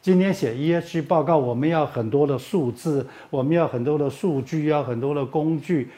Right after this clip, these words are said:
这个都是学校要做的。可是学校没有，没有大规模的做，为什么？我在台大我很清楚，我们没有大规模的在做，为什么？因为政府没有觉得这件事情是优先顺序啊。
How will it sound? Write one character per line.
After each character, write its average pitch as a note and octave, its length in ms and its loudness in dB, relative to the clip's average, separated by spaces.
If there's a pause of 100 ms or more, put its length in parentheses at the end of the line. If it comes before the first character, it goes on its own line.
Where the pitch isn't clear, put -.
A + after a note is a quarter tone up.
(140)
这 A3+ 140 2
个 D#3+ 140 0
都 E3 100 0
是 D#3 140 -4
学 B2 200 -2
校 D3 220 -2
要 D3 180 -4
做 B2+ 280 -4
的。 G2+ 120 -14 (520)
可 - 120 0
是 G3+ 140 6
学 D#3 240 4
校 F3+ 160 4
没 D3 220 2
有， F#3+ 140 0 (100)
没 E3+ 220 4
有 F3 140 4
大 D#3 240 4
规 D3 180 2
模 C3+ 200 -4
的 B2 120 -4
做， C3 280 -4
为 C#3+ 220 -2
什 G#2+ 160 -10
么？ F#2 200 -12 (460)
我 A#2+ 160 -4
在 D3 120 -2
台 A#2+ 200 -6
大 C3+ 160 -4
我 A2+ 140 -6
很 A2+ 120 -8
清 C3 180 -8
楚， A2+ 140 -6
我 G#2 40 -6
们 B2+ 160 -6
没 C#3+ 100 -4
有 D3 120 -4
大 B2+ 160 -8
规 B2 200 -8
模 A2 160 -8
的 G#2+ 100 -10
在 A2 180 -10
做， A#2+ 240 -12 (300)
为 D3 200 -6
什 G#2 180 -14
么？ G2 140 -16 (540)
因 A3 160 2
为 G#3+ 100 8
政 A3+ 320 2
府 B2 120 -2
没 B2+ 140 2
有 F3+ 100 4
觉 C#3+ 160 0
得 C#3 80 0
这 D#3 120 -2
件 E3+ 140 0
事 E3 180 -4
情 B2 180 -6
是 D3+ 160 -8
优 D3 160 -4
先 C#3+ 200 -6
顺 C#3 200 -6
序 C3+ 260 -8
啊。 A#2+ 120 -8